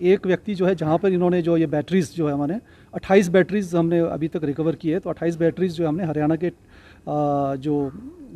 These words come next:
बिटना जगह है, यहाँ से हमने रिकवर की है। ये दो तारीख को घटना हुई थी, हम, हमें सूचना मिली थी।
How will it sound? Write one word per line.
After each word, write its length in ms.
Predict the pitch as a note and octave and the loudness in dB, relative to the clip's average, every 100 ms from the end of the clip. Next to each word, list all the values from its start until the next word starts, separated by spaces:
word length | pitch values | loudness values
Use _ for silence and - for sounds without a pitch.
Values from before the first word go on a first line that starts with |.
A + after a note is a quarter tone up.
| C#3+ C#3 | -8 -4
बिटना 440 | C3 F3 F#3+ F3 | -2 0 2 0
जगह 320 | D3 D#3 F3 | 0 2 4
है, 200 | D3+ G3 - - | 2 0 -6 -6
यहाँ 200 | D3+ E3+ | 2 2
से 120 | G#3 | 2
हमने 180 | F#3+ F#3 | 2 2
रिकवर 300 | D3 E3 D#3+ | 2 0 0
की 140 | E3 | 0
है। 140 | D#3 B3 | -2 -2
ये 80 | E3+ | -4
दो 180 | D#3 E3 | 0 2
तारीख 260 | F3+ F#3+ G3 | 4 2 4
को 280 | G#3+ G3+ F#3 | 4 2 2
घटना 320 | D#3 - F#3+ | -2 0 0
हुई 200 | F3 D#3+ | 2 2
थी, 200 | G3 G3+ | 0 -2
हम, 160 | E3 | 0
हमें 260 | D#3 D3 E3 | 0 2 0
सूचना 380 | D#3+ D#3 - F3 | 0 -4 -4 -2
मिली 240 | D#3+ D3+ | 0 0
थी। 240 | C#3+ F#3+ | 0 -4